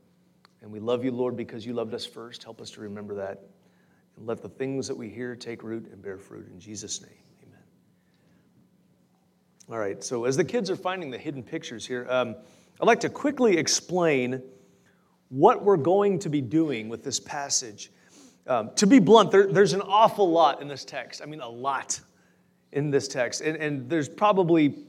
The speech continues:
thousands, maybe hundreds of thousands of sermons have been preached over the years from this passage. And certainly there's been a lot of variety in the messages. Um,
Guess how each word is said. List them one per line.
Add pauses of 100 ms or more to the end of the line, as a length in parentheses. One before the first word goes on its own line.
(120)
thousands,
maybe
hundreds
of
thousands
of
sermons
have
been
preached
over
the
years
from
this
passage. (240)
And
certainly
there's
been
a
lot
of
variety (560)
in
the
messages. (320)
Um,